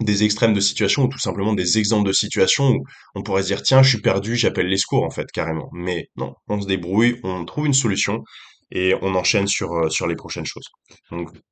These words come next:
vraiment intéressant, prenez, prenez bien ça en compte. Euh, par rapport au, au voyage aussi et toujours, ce que j'aime particulièrement, c'est que, euh, ça va nous changer d'environnement. Ça paraît, euh, un peu simple de dire ça, euh,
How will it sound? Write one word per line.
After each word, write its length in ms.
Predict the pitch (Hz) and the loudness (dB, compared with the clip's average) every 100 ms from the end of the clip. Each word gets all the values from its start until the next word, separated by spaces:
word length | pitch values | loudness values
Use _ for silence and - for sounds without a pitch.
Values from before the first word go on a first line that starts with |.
| - | -12
vraiment 340 | 98 104 107 | 0 4 6
intéressant, 460 | 104 104 95 - 113 | 4 4 2 2 0
prenez, 400 | - 95 87 85 80 | 0 -6 -2 -4 -4
prenez 240 | - 95 | -2 -2
bien 140 | 92 90 | 0 -2
ça 160 | - | -2
en 60 | 82 | -4
compte. 200 | 82 - _ - - - - - - - | -6 -18 _ -20 -20 -20 -20 -20 -12 2
Euh, 500 | 101 101 98 101 101 - - | 6 6 6 4 2 -2 -2
par 100 | 151 | 2
rapport 280 | 156 156 117 | 4 4 4
au, 260 | 101 98 | 4 2
au 120 | - 110 | 2 2
voyage 400 | 120 135 143 110 | 4 6 6 2
aussi 280 | 104 - | 0 0
et 60 | 104 | 0
toujours, 520 | - 101 127 147 139 _ _ - | -2 -2 2 2 -2 _ _ -10
ce 140 | - | -6
que 120 | - 107 | 0 4
j'aime 220 | 123 123 | 4 4
particulièrement, 840 | 120 - 127 110 104 92 101 127 135 - - - | 2 0 -2 2 2 4 2 0 -4 -18 -20 -16
c'est 280 | - - 107 | -4 0 0
que, 380 | 104 127 127 127 131 | 2 4 6 4 2
euh, 380 | 95 95 90 87 80 - | 4 6 6 4 -2 -4
ça 340 | - - - | 2 4 4
va 120 | 113 127 | 6 6
nous 120 | 113 | 6
changer 280 | - 113 120 | 4 4 4
d'environnement. 480 | 104 101 101 92 | 2 2 0 -2
Ça 180 | 80 - 78 | -4 -8 -6
paraît, 300 | 82 85 78 | -4 -4 -4
euh, 80 | - | -6
un 140 | - 87 | -10 -10
peu 120 | - | -4
simple 320 | - 117 98 | -2 0 0
de 100 | 87 | -2
dire 200 | 85 90 | -2 -2
ça, 300 | - 120 143 139 - - - _ - | 0 2 0 -2 -20 -20 -20 _ -2
euh, 280 | 90 90 | 4 4